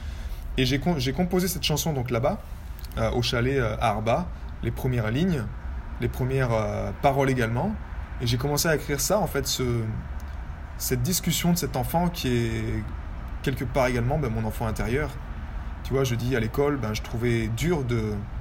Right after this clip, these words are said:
euh, c'était difficile pour moi de comprendre pourquoi mes enfants m'ignoraient, pourquoi mes enfants, pourquoi mes amis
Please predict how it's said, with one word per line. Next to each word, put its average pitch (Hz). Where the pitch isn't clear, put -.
euh, 101
c'était -
difficile 156
pour 139
moi 139
de 135
comprendre 143
pourquoi 139
mes 120
enfants 127
m'ignoraient, 120
pourquoi 131
mes 120
enfants, 113
pourquoi -
mes 123
amis 151